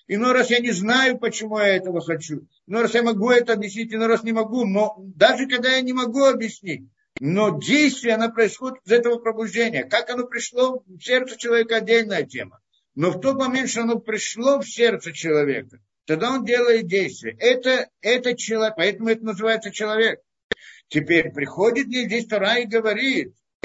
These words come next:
"Веядата айом вешивот алеавеха". Пос-, знаешь ты сегодня что? Истину, что Всевышний <laughs> создал этот мир, и вот он есть истина.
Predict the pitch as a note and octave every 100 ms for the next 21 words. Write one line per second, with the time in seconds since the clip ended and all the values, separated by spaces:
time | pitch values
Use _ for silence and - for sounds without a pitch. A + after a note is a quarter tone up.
0 | - - - D#3+ F3+ E3+ F3+ A#3 A3+ A#3+
1 | G#3+ F3+ F3+ F#3+ A#3 A#3+ A#3 G#3 G3+ -
2 | G#3 A#3+ A#3+ A#3 A3+ A3 G#3 G#3+ A#3 -
3 | B2+ - - D3+ - - _ - B2+ A#2+
4 | F3 C4 C4+ - G#3+ - G#3 A3+ F#3+ E3
5 | - G3 A#3 A#3 - _ - B3 B3 -
6 | G#3+ G3+ - G3+ - G3+ G3 A#3+ A3+ G3+
7 | G3 E3 C3+ C3 D3 D#3 E3+ E3 D#3 G3+
8 | G3+ G3+ D#3+ F#3 G#3 G3 F3+ E3+ F#3+ F3+
9 | - F#3+ G3+ F#3 F#3+ - - C3+ C3 C#3+
10 | D3+ -